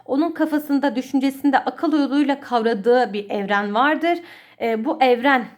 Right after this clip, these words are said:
ona göre gerçektir. Yani biçim-, bizim içinde yaşadığımız dünya, duyular, e, evreni gerçek değildir. Ona göre idealar evreni gerçektir. Çünkü biz burada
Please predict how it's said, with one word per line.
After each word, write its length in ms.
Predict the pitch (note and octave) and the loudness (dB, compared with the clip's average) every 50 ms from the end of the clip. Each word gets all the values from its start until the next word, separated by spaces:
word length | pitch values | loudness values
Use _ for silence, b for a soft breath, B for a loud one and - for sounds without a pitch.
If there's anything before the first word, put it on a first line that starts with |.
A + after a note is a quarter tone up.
| - - | -12 -8
ona 200 | A3+ G#3+ G3+ G3 | -6 -6 -6 -6
göre 220 | G3 - - G3 | -8 -8 -10 -12
gerçektir. 720 | G3 - G3+ F3+ F#3 F#3 - - F#3+ F#3 - - F#3+ - - _ - | -8 -8 -6 -6 -6 -8 -12 -14 -14 -14 -12 -14 -14 -14 -14 _ -2
Yani 380 | A3 A3+ A3 G#3+ G#3+ G#3 G3 - - - _ - | 2 2 2 2 0 -2 -6 -8 -14 -20 _ -14
biçim-, 380 | A3+ A3 - C4 G#3+ A3 G#3 | -14 -6 -6 -6 -4 -4 -6
bizim 260 | G#3+ A3+ A3 C4+ C4 - | -8 -4 -4 -4 -4 -4
içinde 300 | A#3+ A3 - - A3+ B3 | -8 -10 -8 -2 0 0
yaşadığımız 680 | B3 B3 B3 A#3 G3 G#3 G#3 G3+ G3+ G3+ G3 G3 G3+ G3 | 0 0 -2 -4 -4 -2 -4 -2 -4 -6 -8 -8 -8 -6
dünya, 560 | A3+ A#3 A3+ G#3+ G3+ F#3+ F#3+ G#3+ G#3+ - - B B B B B B B - F#3+ F#3 | -4 -2 -2 0 2 2 2 0 -2 -8 -18 B B B B B B B -18 -10 -6
duyular, 520 | G#3+ A#3 A#3 A3+ A#3 A3 A#3+ B3 B3 B3 - - - | -4 -4 -4 -4 0 2 4 4 4 4 0 -2 -4
e, 600 | G#3+ G#3 G3+ F#3+ F#3+ G3+ G3+ G3 F#3 F#3+ G3+ G3 F#3 G3+ - - | -2 -2 -2 -2 -2 -2 -4 -4 -4 -4 -6 -8 -10 -12 -10 -6
evreni 540 | A3+ G#3+ G#3 G3+ G#3 G#3+ B3+ D4 E4 D#4+ B B B B _ _ | -6 -4 -4 -4 -2 -2 0 -2 -2 -4 B B B B _ _
gerçek 540 | G#3+ G#3 G3+ G3 - - F#3+ - - _ | -4 -2 -2 -4 -6 -10 -12 -12 -8 _
değildir. 540 | A#3 B3+ C4 C#4 C4 A#3+ A#3 D4+ D#4+ D#4 D#4 B B B B B - | -2 0 2 0 0 2 2 2 2 0 -2 B B B B B -8
Ona 240 | A#3 A#3 A#3 A#3 A3+ | -6 -4 -2 -2 -2
göre 240 | G3+ G#3+ G3 G3+ - | -2 -4 -4 -4 -6
idealar 520 | A3+ A#3 G3 G#3+ G#3 G3+ G3+ A3+ A#3+ A#3+ A#3 | -8 -4 -2 0 2 2 2 2 0 0 0
evreni 480 | - G#3 G3 F#3 G3 G#3+ B3+ C#4+ D4+ D4 B B B - | -4 -6 -6 -4 -4 -2 -2 -2 -2 -6 B B B -8
gerçektir. 600 | F#3+ A3 G#3 G3+ G3+ - - A#3 A3 A3 G#3 F#3+ - - _ | -4 -2 -2 -2 -2 -4 -4 -6 -4 -4 -8 -10 -10 -14 _
Çünkü 360 | - - C#4+ C4 A#3+ G#3+ G3+ | -2 0 0 0 0 -2 -6
biz 180 | B3 A#3 A3 A3+ | -8 -8 -6 -2
burada 440 | B3+ A#3+ A3 G3+ A#3 B3+ C#4 C4 | 0 0 2 4 2 2 2 0